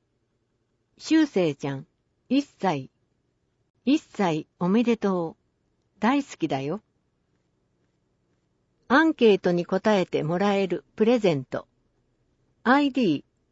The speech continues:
六四七五零。アンケート内容。質問一。茨城市は子育てしやすい町だと思いますか？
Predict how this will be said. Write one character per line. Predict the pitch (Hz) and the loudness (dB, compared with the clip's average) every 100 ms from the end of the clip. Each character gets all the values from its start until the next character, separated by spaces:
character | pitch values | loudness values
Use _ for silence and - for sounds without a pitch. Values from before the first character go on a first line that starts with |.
| 190 | -2
六 | 220 226 311 | -2 0 0
四 | 302 302 180 175 | 2 2 -2 -2
七 | 180 226 269 | 0 0 0
五 | 247 247 151 | 2 0 0
零。 | 139 160 123 _ _ _ _ _ _ _ _ _ _ _ _ _ _ | -2 -4 -6 _ _ _ _ _ _ _ _ _ _ _ _ _ _
ア | 220 269 | 0 2
ン | 294 | 2
ケ | 311 294 | 0 0
ー | |
ト | 277 262 | 0 0
内 | 254 226 156 | 2 2 0
容。 | 147 131 - _ _ _ _ _ _ _ _ | -2 -4 -10 _ _ _ _ _ _ _ _
質 | - 233 214 294 | -6 -4 -2 2
問 | 285 262 220 | 2 2 0
一。 | 190 - 175 - _ _ _ _ _ _ _ _ _ | -6 -4 -6 -8 _ _ _ _ _ _ _ _ _
茨 | 233 220 294 302 | -2 2 2 0
城 | - | -4
市 | - 190 | -6 -2
は | 165 - _ | -2 -4 _
子 | - | -8
育 | 226 311 294 | -4 0 0
て | 277 202 | 0 0
し | - | 0
や | 262 269 | 0 0
す | 277 | -2
い | 262 | 0
町 | 254 254 262 | 0 -2 -2
だ | 202 | -2
と | 156 | -2
思 | 143 175 220 | -2 0 2
い | 220 | 2
ま | 202 | 0
す | - | -4
か？ | - 135 | -10 -10